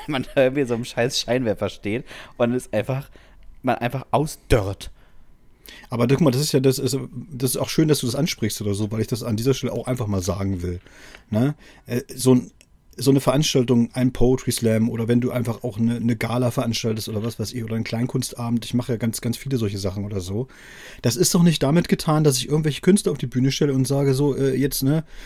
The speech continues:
Speaker 2: kuratiere ich mal den Abend und alles ist gut“ oder so. Da ist im Vorfeld so viel Arbeit.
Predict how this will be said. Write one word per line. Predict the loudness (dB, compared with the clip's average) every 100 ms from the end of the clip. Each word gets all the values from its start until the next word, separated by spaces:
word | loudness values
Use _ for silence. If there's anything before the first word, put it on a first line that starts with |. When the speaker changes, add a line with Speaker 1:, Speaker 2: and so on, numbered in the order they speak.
| -16
Speaker 2:
kuratiere | -2 2 2 2 2
ich | 4
mal | 4
den | 2
Abend | 2 0
und | 2
alles | 2 0
ist | -4
gut“ | -4 -4
oder | -2 -2
so. | -2 -2
Da | -2
ist | 0
im | 0
Vorfeld | 0 2 0 2 2 2 -2
so | -4 2 6 6 4 0
viel | -10 2 4 6 4 0 -2
Arbeit. | 0 0 -2 -4